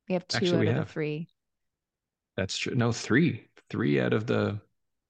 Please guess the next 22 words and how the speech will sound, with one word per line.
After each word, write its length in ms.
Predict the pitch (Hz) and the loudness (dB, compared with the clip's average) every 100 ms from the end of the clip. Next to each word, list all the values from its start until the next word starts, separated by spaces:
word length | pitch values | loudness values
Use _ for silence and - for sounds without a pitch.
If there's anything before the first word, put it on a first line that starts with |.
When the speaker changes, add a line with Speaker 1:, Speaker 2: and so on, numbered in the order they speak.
| - | 0
Speaker 2:
well, 140 | 110 | 2
as 200 | 95 113 | 4 2
Speaker 1:
Four. 40 | |
Speaker 2:
of 80 | 117 | 2
right 220 | 101 104 85 | 2 2 2
now, 420 | 98 98 82 87 | 0 0 -2 -4
we've 260 | 95 92 98 | -2 -2 0
done 220 | 92 87 | 0 -2
three 460 | - 98 - 123 - _ _ | 0 0 0 -4 -10 _ _
'cause 220 | - 95 | -4 -2
you 100 | 95 | 0
did 200 | 107 - | 0 -2
Speaker 1:
Yeah. 60 | - | -4
Speaker 2:
one. 260 | 67 123 - _ _ | -4 -4 -6 _ _
I 80 | - | -6
have 120 | 90 - | -6 -4
to 80 | |
Speaker 1:
Yeah. 20 | - | -2
Speaker 2:
do 80 | |
the 60 | 82 | -2
fourth. 540 | - - 87 113 - - _ _ _ _ _ - | -2 -2 -2 -4 -10 -20 _ _ _ _ _ -20
Speaker 1:
Yeah. 140 | 202 | -20